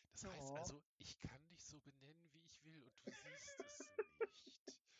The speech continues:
Speaker 2: <laughs>
Speaker 1: Hm. <laughs>
Speaker 2: Moment, ich seh das gerade. Ja, tatsächlich, da
Speaker 1: <laughs>
Speaker 2: steht Weihnachtsdoro.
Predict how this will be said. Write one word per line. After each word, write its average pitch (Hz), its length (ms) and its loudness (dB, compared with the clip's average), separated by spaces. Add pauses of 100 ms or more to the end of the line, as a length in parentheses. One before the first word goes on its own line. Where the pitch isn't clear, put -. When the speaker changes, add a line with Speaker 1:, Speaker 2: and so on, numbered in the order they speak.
Speaker 2:
<laughs> 240 100 10 (600)
Speaker 1:
Hm. 160 640 8 (920)
<laughs> 117 280 6 (520)
Speaker 2:
Moment, 190 400 12
ich 165 160 6
seh 226 140 12
das 208 240 12
gerade. 147 340 12
Ja, 175 260 12
tatsächlich, 170 680 8
da 160 120 12
Speaker 1:
<laughs> - 0 -
Speaker 2:
steht - 260 4
Weihnachtsdoro. 147 840 6